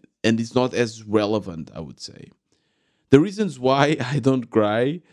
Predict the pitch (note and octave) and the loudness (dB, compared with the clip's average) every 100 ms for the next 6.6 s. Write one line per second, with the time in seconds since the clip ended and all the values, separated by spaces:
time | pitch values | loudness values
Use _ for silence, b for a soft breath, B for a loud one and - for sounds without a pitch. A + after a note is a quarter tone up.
0 | b b b _ _ _ _ _ - C3 | b b b _ _ _ _ _ 4 4
1 | C3+ C#3 C3+ - B2+ B2+ A#2+ A#2+ A#2 - | 4 0 0 2 0 0 -2 -2 -4 -6
2 | - _ _ A2 G2 A2+ A#2 A#2+ A#2+ A2+ | -12 _ _ -18 0 0 0 -2 -4 -2
3 | F#2+ G2+ - - _ _ - A2 G#2 G2+ | 0 -2 -4 -16 _ _ -2 0 -2 -6
4 | G2+ - G#2 G2+ G#2 G2+ G2 B2 C3+ A#2 | -8 -4 -2 -2 -4 -6 -6 -2 -2 -2
5 | G2+ G3 F#3 B2+ B2+ A2+ G#2+ G#2+ G#2+ G2+ | -4 -4 -4 -8 -6 -2 -2 -2 -2 -2
6 | G2+ F#2+ F#2+ F#2+ G2+ | -2 -2 -4 -6 -6